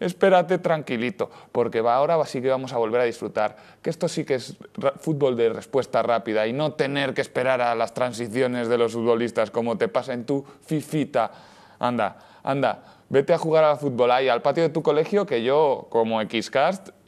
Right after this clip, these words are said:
me, me quedo con Pro Evolution Soccer, que es de los profesionales. Los profesionales se juegan a pro.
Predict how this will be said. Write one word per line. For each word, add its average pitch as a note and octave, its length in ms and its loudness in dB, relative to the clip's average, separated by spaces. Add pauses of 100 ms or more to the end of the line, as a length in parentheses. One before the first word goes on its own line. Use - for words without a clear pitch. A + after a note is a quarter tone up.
(220)
me, G2+ 420 -6 (140)
me B2 180 -4
quedo C3 260 2
con G#2+ 240 0
Pro A#2+ 140 2
Evolution B2+ 460 0
Soccer, G2+ 400 -2 (260)
que G2+ 80 -6
es - 160 -12
de G2+ 120 0
los G2+ 120 -6
profesionales. G2 880 -6 (100)
Los A2 160 -2
profesionales A2 680 -4
se A2 100 -4
juegan F2+ 320 -4
a - 100 -8
pro. - 200 -12